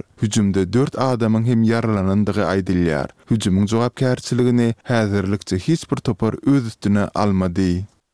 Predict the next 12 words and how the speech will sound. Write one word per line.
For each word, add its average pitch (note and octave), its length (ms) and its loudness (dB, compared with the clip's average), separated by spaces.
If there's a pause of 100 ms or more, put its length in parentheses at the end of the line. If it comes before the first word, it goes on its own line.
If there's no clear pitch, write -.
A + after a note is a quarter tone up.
(240)
Ermenistanyň G#2 800 0
paýtagty D#3 480 0
Yerewanyň G2+ 640 0
täsirli G2+ 640 0
häkimi C#3+ 480 2
wezipesinden B2 720 0
çekildi. F2 720 -2 (120)
Bu C3+ 120 4
köpçülüklüň G#2 760 0
köçe - 260 -4
protestleriniň C3+ 840 0
netijesinde A#2 840 2